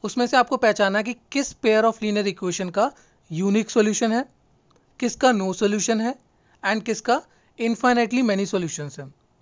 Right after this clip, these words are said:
और फिर कहा गया है आपसे, अगर यूनिक सॉल्यूशन है तो उसको फाइंड कीजिए using cross multiplication method।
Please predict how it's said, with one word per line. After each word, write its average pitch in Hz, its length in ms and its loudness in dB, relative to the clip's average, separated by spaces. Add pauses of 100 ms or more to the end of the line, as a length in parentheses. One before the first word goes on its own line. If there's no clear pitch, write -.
(400)
और 240 160 6
फिर 320 180 -2
कहा 226 320 6
गया 220 220 2
है 190 160 2
आपसे, 185 460 -2 (280)
अगर 247 240 2
यूनिक 226 360 0
सॉल्यूशन 233 460 -2
है 190 320 -6 (300)
तो 247 80 -2
उसको 254 220 -2
फाइंड 233 380 0
कीजिए 190 520 -6 (500)
using 214 400 -4 (540)
cross 269 300 4
multiplication 226 760 -2
method। 151 360 -10